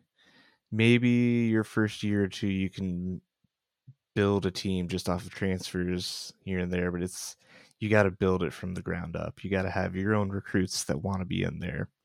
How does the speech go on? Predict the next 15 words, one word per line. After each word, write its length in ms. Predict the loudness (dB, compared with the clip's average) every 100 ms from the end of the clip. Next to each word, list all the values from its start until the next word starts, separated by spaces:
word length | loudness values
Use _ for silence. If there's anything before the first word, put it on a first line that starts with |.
| _ _ _ _ -14 -8
um, 240 | -6 -4
that 120 | -4
you're 120 | -2 -4
developing 800 | -2 2 2 0 -4 -4 -6 -4
over 220 | -4 -4
time, 640 | -6 -4 -4 -4 -6 -12 -16 -10
uh, 220 | -8 -8
as 240 | -8 -8 0
well 240 | 0 2
as 240 | 0 -2 -4
these 220 | -8 -4
bigger 340 | -4 -2 -6
playmaker 580 | -4 -2 -2 -4 -6 -8
type 220 | -6 -6
names, 640 | -4 -6 -6 -6 -8 -10